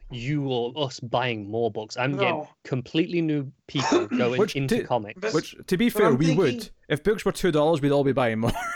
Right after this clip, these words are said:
Speaker 1: Oh,
Speaker 2: Yeah,
Speaker 1: yeah,
Speaker 2: but
Speaker 1: absolutely.
Speaker 2: if, but I'm talking to people like, like my sister who went and saw Captain Marvel, got really into the Carol character. Like,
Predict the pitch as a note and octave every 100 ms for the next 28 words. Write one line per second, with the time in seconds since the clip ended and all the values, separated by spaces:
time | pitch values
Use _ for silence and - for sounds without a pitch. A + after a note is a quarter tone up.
0 | - - - _ - - F#3+ F#3 F3+ G3
1 | G3+ - G#3+ G#3+ G3 - - _ _ -
2 | - B3 B3+ C#4+ C#4 A#3 A#3 A#3+ G#3 F#3+
3 | F#3 F3+ D#3+ - G3+ - F3+ D#3+ E3 D#3+
4 | F3 E3 - E3 D#3+ D#3 - F3 E3 D#3
5 | D#3 D3+ C#3 C#3+ D3 - F3+ F3+ E3 E3
6 | D#3 D3 C#3+ F3 F3 D3 D3 C3+ C3 D3
7 | C#3 C3 - _ _ _ _ _ _ _
8 | _ E3 D#3+ D3+ D3 -